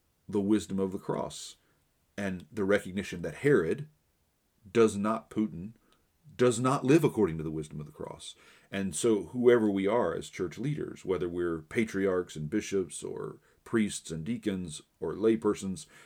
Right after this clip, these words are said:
it doesn't matter. Whoever we are, we have to make sure we are not kowtowing to that, that false glory, to that shameful glory,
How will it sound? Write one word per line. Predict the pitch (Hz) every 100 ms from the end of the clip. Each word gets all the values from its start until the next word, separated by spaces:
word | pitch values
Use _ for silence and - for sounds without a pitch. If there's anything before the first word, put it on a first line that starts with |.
| -
it | 90
doesn't | 107 92
matter. | 113 131 85
Whoever | 113 117 101
we | 95 87
are, | 101 117 80 82 - _ _ _ _ _ _ -
we | 110 107
have | - 98 - -
to | 95 80 -
make | 95 104 -
sure | - 113
we | 95 107 110
are | 90
not | 85 98 87 - - _ _ _ _ _ _ _ _ _
kowtowing | - 107 139 95 80 - 71 - - -
to | 98
that, | 92 95 - - _ _ _ _ _ _ -
that | 92 -
false | 101 95 -
glory, | 123 - - - -
to | -
that | 87 85
shameful | - 107 117 113 - - - -
glory, | 82 78 - -